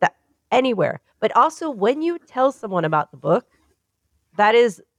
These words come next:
y-, you are how the magic happens.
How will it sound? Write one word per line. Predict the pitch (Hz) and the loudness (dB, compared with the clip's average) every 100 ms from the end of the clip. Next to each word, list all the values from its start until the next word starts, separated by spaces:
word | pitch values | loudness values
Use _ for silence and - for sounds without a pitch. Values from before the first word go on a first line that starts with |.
| _ _ _ _ _ - | _ _ _ _ _ -20
y-, | 143 | -16
you | 196 190 240 302 | -8 -4 0 2
are | 262 226 | 2 2
how | 214 | 2
the | 190 | 0
magic | 190 170 160 147 | 0 0 -2 -6
happens. | 147 - _ _ | -12 -14 _ _